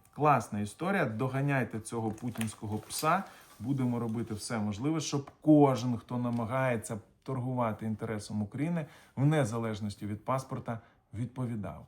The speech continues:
Ось така наша історія, і ми точно не дамо їм спуску. А Словаччиною будуть правити нормальні політики, а не те російське одоробло, яке там зараз знаходиться. Дійсно, мали ж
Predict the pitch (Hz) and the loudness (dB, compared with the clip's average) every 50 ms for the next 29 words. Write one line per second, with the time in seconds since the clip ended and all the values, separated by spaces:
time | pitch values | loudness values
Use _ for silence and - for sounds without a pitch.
0 | - - - 127 147 156 151 - - 110 - 117 123 113 104 107 110 110 - 110 | -18 -14 -6 -4 -4 -4 -4 -6 -10 -8 -6 -4 -4 -2 -2 -2 -2 -4 -6 -8
1 | 101 95 - - - 107 101 - - 156 165 160 127 110 107 107 107 101 - 135 | -10 -12 -12 -8 -8 -8 -8 -6 -4 -2 0 0 2 2 2 2 0 0 0 -2
2 | 143 139 127 110 113 120 123 135 135 120 117 120 113 113 113 117 117 113 104 98 | -2 -2 -2 -2 0 0 2 2 0 0 0 0 0 0 0 0 0 -2 -2 -4
3 | 107 101 104 110 110 104 - - - - - _ - - - - - 143 127 104 | -2 0 0 0 0 -2 -4 -10 -20 -20 -20 _ -12 -10 -10 -6 -4 -2 -2 -2
4 | - - - - 113 131 - - 117 113 135 147 139 - - 117 110 104 107 113 | -2 -6 -8 -6 -4 -4 -4 -4 -4 -2 -2 -2 -2 -4 -4 -4 -2 -2 -2 -4
5 | 110 117 104 - - - 117 120 120 117 110 - 117 110 98 - 120 123 143 147 | -4 -4 -6 -6 -8 -6 -2 -2 -2 -2 -2 -4 -4 -6 -6 -4 0 2 2 2
6 | 139 135 135 131 120 113 107 101 101 104 98 - 101 104 117 147 156 - 135 104 | 4 4 4 4 2 2 2 0 0 -2 -2 -4 -4 -2 0 0 0 -2 -4 -6
7 | - 107 - - 135 135 117 104 98 - 120 127 127 127 - - - - - - | -6 -8 -6 -4 -4 -2 -2 -4 -4 -4 -4 -4 -4 -6 -8 -14 -20 -20 -20 -20
8 | - _ - 120 120 139 135 135 - 147 147 139 - - 123 120 117 113 107 113 | -20 _ -6 -4 -2 -2 -2 -2 0 2 2 2 0 -2 -4 -4 -2 -2 -2 -2
9 | 117 127 143 151 143 120 113 107 104 101 - - 101 - - 117 113 117 123 113 | 0 0 0 0 0 -2 -2 -2 -2 -4 -4 -6 -8 -6 -6 -4 -4 -4 -4 -4
10 | 101 107 107 110 110 104 - - _ _ - - 98 98 123 120 110 - 123 110 | -4 -4 -2 -2 -4 -6 -8 -12 _ _ -14 -10 -4 -2 -2 -2 -2 -4 -6 -8
11 | 95 - 117 - - 98 98 101 107 131 160 160 - - 143 120 110 110 117 123 | -8 -8 -12 -16 -14 -14 -12 -8 -2 -2 -2 -2 -2 -2 -2 0 0 0 0 0
12 | 123 120 113 117 113 95 92 95 95 | 0 0 0 -2 -4 -4 -6 -8 -10